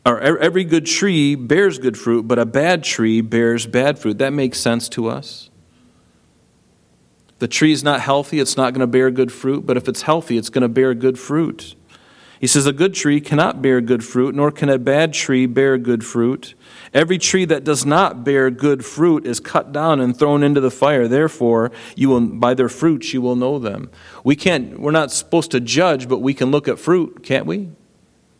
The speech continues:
Isn't that what Jesus is saying? You can know them by their fruits. But, you know, it's not for us to know whether, ultimately where they're gonna go, whether they're gonna go to heaven or hell, but we can look at their fruit and say, "There's something about that that I don't think is right."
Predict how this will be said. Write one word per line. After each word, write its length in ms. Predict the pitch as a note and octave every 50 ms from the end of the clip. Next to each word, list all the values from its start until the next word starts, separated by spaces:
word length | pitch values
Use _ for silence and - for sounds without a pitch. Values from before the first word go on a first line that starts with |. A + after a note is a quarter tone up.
| _ _ _ _
Isn't 160 | - B2 B2 C#3
that 120 | D3+ C#3+
what 140 | C#3+ C#3+ C3
Jesus 380 | B2+ C#3+ D3+ D3+ D3+ D#3 C#3
is 100 | D#3 C#3
saying? 420 | - - C#3+ C#3+ - - A3+ G3+ F#3+ - - - _ _ _ - - _ _ _ _ _ _ _ _ _ _ _ _ _ _ _ _ _ _
You 100 | C#3 C#3+
can 140 | C#3+ E3 D3+
know 160 | D#3 E3 G3+
them 180 | G3 F3 D#3 D3+
by 160 | D#3 D3+ D3+
their 120 | D3+ D3+
fruits. 440 | D3 - - F#3 G3 C#3 - - -
But, 160 | - A#2 B2+
you 80 | C3+ C#3+
know, 220 | C#3 C3+ C3+ C3+
it's 160 | B2+ B2+ - -
not 180 | E3 E3+ D#3
for 160 | - - D#3
us 220 | D#3+ F#3 F#3+ - -
to 80 | D#3
know 160 | C#3 C#3 C3+ C3+
whether, 280 | C3+ C#3 C#3 C3 C3
ultimately 440 | - C#3 E3+ E3 - C#3+ C#3 C#3 C#3
where 160 | C3+ C3+ C3+
they're 120 | B2+ C3+ C3+
gonna 220 | C3+ C3+ C3+ B2+
go, 400 | B2 C#3 D#3 D3 C3+ D3 D3+ D3 -
whether 260 | B2+ C3 C3+ C#3 C#3
they're 180 | C3+ C3+ C#3 C#3+
gonna 160 | C#3+ D3 C#3+
go 120 | C3+ C#3 C3+
to 100 | C3+ A#2
heaven 300 | C3 D3 C#3+ C3+ C#3 C#3
or 80 | C3+
hell, 260 | B2+ C#3+ D#3+ E3 D3+
but 140 | C3+ C3 A#2+
we 100 | B2 C3+
can 140 | C3 - C3
look 160 | C#3+ C#3 -
at 60 | C3+
their 100 | - B2+
fruit 220 | A#2+ - - - -
and 100 | B2 A#2+
say, 340 | - B2+ B2+ B2+ B2 B2 B2 - - - - - -
"There's 120 | - - -
something 340 | - - F3 F3 E3+ C#3 B2+
about 320 | A#2 A2 B2 C3+ C#3 C3
that 160 | A#2 G#2 G2+
that 140 | G#2 G#2+ A2
I 80 | G#2+ A2
don't 160 | A#2 A2+ -
think 120 | A#2+ G2
is 140 | G2 F#2+ G2
right." 340 | A2 A#2 A#2 G#2+ F2+ F2+